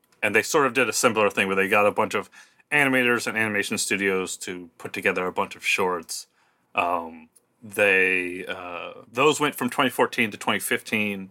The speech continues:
Um, they, they have a, a whole lot of shorts out there that I'm sure you can find. Um, you'll probably have to do some digging because they're not available on their website anymore.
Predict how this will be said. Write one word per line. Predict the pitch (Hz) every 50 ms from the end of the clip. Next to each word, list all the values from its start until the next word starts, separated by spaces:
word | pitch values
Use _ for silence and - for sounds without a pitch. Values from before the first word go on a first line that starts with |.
| _
Um, | - 107 98 92 92 90 90 87 90 90 90 - _ _ _ _ -
they, | - 110 107 101 104 113
they | - 120 113 101
have | 120 110 98 95
a, | 104
a | 101 104 107 - 117 104
whole | - - - 120 113 110 107 104
lot | 101 98 95 95 92 -
of | 101 92 90 87 87 87 - - - _ _
shorts | - - - 113 98 92 - -
out | 98 92 92
there | - 104 95 92
that | 98 95
I'm | 92
sure | - - 113
you | 95
can | - - -
find. | - 107 101 104 104 101 101 101 101 - _ _ - - _ _ _ -
Um, | 113 107 104 113
you'll | 117 120
probably | - - 139 123
have | 123 120
to | 120 104
do | 98 - 127 120 113
some | - 113 95 92 90
digging | 123 135 139 147 143 139 131 113
because | 101 - 110 95 90
they're | 107 98 92
not | 101 110 104 -
available | 98 92 98 98 95 101 101 95 95 95 92 95 98
on | 113 110 104 98 98 95 95 95 90 87 _ _ _ - -
their | 98 87
website | 87 92 92 98 - - 120 110 107 98 104
anymore. | 117 110 110 110 113 110 110 110 110 107